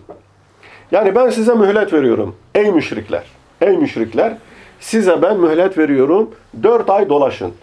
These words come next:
Yani dört ay dolaşın ne demek? Niye dolaşsın bu adam dört ay boyunca? Ne yapacak? Düşünecek, taşınacak. Allah anlaşmayı bozdu. Artık bizim can ve mal emniyetimiz ne olmayacak? Yok.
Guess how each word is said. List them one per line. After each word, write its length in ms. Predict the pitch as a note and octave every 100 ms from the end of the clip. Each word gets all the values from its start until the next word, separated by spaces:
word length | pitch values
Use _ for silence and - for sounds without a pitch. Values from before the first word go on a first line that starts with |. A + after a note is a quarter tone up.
| - - -
Yani 200 | A3 C4+
dört 200 | D4+ D4
ay 160 | B3+
dolaşın 400 | C4 C4 B3 C4
ne 120 | C4+
demek? 300 | D#3+ E3 F3
Niye 200 | G3+ A#3
dolaşsın 440 | F#3 C3+ A#2 B2+ A#2
bu 60 |
adam 300 | A#2+ D3 E3+
dört 200 | A#2+ A2+
ay 160 | A2+ A2+
boyunca? 440 | A2+ A2 C#3+ A3 - - - _ - D#3+
Ne 40 |
yapacak? 420 | G#3+ F3 E3+ A3 A3 - B2+
Düşünecek, 760 | - C#3 C3+ C3 D3+ D3+ -
taşınacak. 500 | A#2 A2+ G#2+ F#2+ F#2+ - - _ - _ _ _ - -
Allah 460 | D3+ D3 C3 F3 E3+ - _ - -
anlaşmayı 600 | D3+ C#3 B2 B2+ D#3+ B2+
bozdu. 440 | A#2+ G#2 B2 F#2+ - - _ _ -
Artık 380 | D3+ C#3+ G#2
bizim 440 | D3 A#2 C#3+ G3 A3 - - _ G2+
can 480 | F#2+ C#3 C#3 G#2 F#2
ve 120 | G2
mal 360 | F#2+ A#2 D3+ -
emniyetimiz 800 | A2 G#2+ G#2+ G2+ A2+ F#3 G3 - -
ne 60 | D#3+
olmayacak? 440 | D#3+ B2+ A#2+ G3+ G3+ _
Yok. 340 | A#2 A3+ D#3+